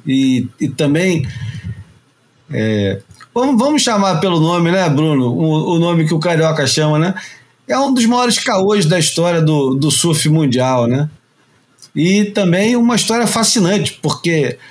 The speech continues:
antes de você se dar conta que aquilo é um caô, é fascinante pra cacete. Eu tô me referindo a, ao primeiro tsunami que foi surfado, o primeiro e único tsunami que foi surfado na história,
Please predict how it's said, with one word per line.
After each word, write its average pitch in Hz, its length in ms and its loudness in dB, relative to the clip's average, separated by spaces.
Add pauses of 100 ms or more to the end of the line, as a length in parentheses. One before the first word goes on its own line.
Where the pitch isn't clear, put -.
antes 214 300 0
de 208 100 0
você 190 280 2
se 160 140 0
dar 170 140 0
conta 175 220 0
que 160 80 0
aquilo 170 260 0
é - 20 0
um 165 100 2
caô, 151 560 0 (720)
é 151 180 -2
fascinante 202 640 0
pra 233 120 -2
cacete. 202 800 -2
Eu 135 160 -4
tô 185 140 -2
me 214 100 2
referindo 202 720 0 (440)
a, 131 640 -2 (1600)
ao 151 160 0
primeiro 190 400 0
tsunami 180 680 2
que 165 100 -2
foi 185 200 0
surfado, 165 580 0
o 123 60 -4
primeiro 202 320 2
e 208 60 2
único 190 380 2
tsunami 160 480 0
que 156 80 -4
foi 175 140 0
surfado 151 560 0
na 135 80 0
história, 127 640 -2